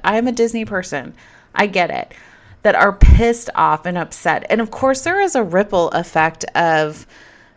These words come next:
not being open. What does that do to Anaheim as a whole? A few years ago, Disneyland purchased a hotel called the Carousel Inn, which is on one of the major streets right outside of the Disneyland main entrance.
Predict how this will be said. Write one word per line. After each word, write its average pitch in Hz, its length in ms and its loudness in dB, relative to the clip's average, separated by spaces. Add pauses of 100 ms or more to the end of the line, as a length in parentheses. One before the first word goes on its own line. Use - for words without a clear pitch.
(100)
not 202 380 -2
being 147 300 -8
open. 131 640 -8
What 214 140 2
does 233 180 4
that 202 200 0
do 185 220 -4
to 185 260 -6
Anaheim 170 600 -4
as 147 220 -6
a - 20 -6
whole? 151 560 -4 (180)
A 160 60 -10
few 208 180 -8
years 196 360 -2
ago, 151 500 -2 (600)
Disneyland 185 640 -4
purchased 165 380 -6
a 165 40 -4
hotel 160 600 -4
called 147 240 -4
the 143 60 -4
Carousel 147 500 -4
Inn, 143 240 -6
which 151 180 -8
is 147 100 -8
on 147 140 -6
one 143 140 -6
of 143 80 -8
the 147 40 -8
major 147 360 -6
streets 151 400 -8
right 139 160 -4
outside 143 440 -6
of 139 140 -6
the 139 120 -8
Disneyland 139 560 -6
main 139 200 -8
entrance. 302 640 -2